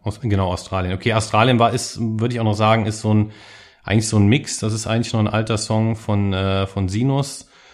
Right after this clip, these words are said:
Ähm, und den haben wir dann tatsächlich aufgearbeitet und dadurch hat sich dann so ein bisschen kristallisiert, wo wir hinwollen. Und, äh, ja, viele Stunden im Proberaum, <laughs> viele Diskussionen tatsächlich. Aber, ähm,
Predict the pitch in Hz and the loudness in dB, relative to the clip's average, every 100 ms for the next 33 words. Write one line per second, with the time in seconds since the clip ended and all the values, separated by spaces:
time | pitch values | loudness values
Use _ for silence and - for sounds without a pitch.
0 | - - _ - 107 107 107 104 98 - | -20 -20 _ -6 0 2 4 2 0 -2
1 | 104 104 104 - 101 101 101 107 107 98 | 0 0 -2 -6 -4 -2 0 2 2 2
2 | 98 104 107 104 101 - 123 - 101 117 | 0 -2 -4 -6 -6 -6 -6 -4 -4 -2
3 | 117 117 113 120 110 101 98 98 107 107 | 0 -2 -2 -4 -6 -4 0 2 2 0
4 | 110 110 107 107 98 101 - 107 - 110 | -2 -2 -2 0 2 0 0 -4 -4 -4
5 | 104 98 92 104 110 101 95 107 120 117 | -2 -2 0 -2 -2 -2 0 0 2 2
6 | 117 120 123 120 - - - - 98 98 | 2 2 0 -4 -18 -20 -20 -8 -2 0
7 | 98 101 98 - 95 92 92 92 90 - | 2 0 -2 -6 -4 -4 -2 -4 -6 -6
8 | 113 113 107 110 110 104 95 - 107 113 | -4 -4 -4 0 0 0 -4 -2 -2 0
9 | 107 107 107 107 113 110 107 104 120 104 | 0 2 2 0 -2 -2 -2 -4 0 0
10 | 101 110 131 120 110 107 - 107 107 107 | 2 4 4 2 0 -4 -2 -4 0 -2
11 | 107 - - - _ 92 92 90 90 90 | -2 -6 -20 -20 _ -6 -4 -4 -4 -4
12 | 90 90 | -4 -6